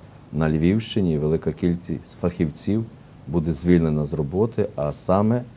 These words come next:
страшно, що наші громадяни будуть мати ще менше умов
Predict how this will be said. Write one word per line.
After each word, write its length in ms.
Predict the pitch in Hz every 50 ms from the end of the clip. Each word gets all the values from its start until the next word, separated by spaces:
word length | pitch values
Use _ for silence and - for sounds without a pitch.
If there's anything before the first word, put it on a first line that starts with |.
| - - - - - - - - -
страшно, 600 | - - - 101 107 113 117 117 - - 101 95
що 440 | - - - - - 87 80 78
наші 320 | 76 85 85 85 - - 82
громадяни 760 | 73 78 80 78 78 78 69 78 85 90 104 113 127 127 127 - - - - - - - - - -
будуть 440 | 71 73 87 87 80 87 170 -
мати 520 | - 85 87 87 85 - - 90 85 80 73 - - - -
ще 360 | - - - - - 123 143
менше 580 | 147 131 107 98 92 92 90 - - - 120 120 120 - - - - - - - - -
умов 520 | - 101 95 87 85 87 90 98 104 117